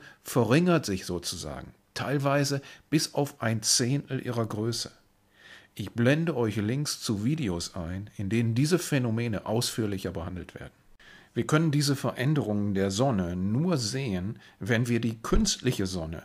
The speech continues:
die sich vor der echten Sonne befindet, abdecken. Wir müssen hier von einer künstlichen Sonne sprechen,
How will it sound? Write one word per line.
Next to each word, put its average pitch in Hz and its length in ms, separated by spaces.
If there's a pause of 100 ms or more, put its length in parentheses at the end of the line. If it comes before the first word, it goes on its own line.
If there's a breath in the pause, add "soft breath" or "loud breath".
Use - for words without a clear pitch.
(240 loud breath)
die 120 80
sich 113 260
vor - 460
der 123 320
echten 156 340
Sonne 92 280
befindet, 104 640 (100)
abdecken. 90 680 (640 loud breath)
Wir 101 180
müssen 156 300
hier 147 200
von 113 260
einer 117 260
künstlichen 117 560
Sonne 107 240
sprechen, 95 640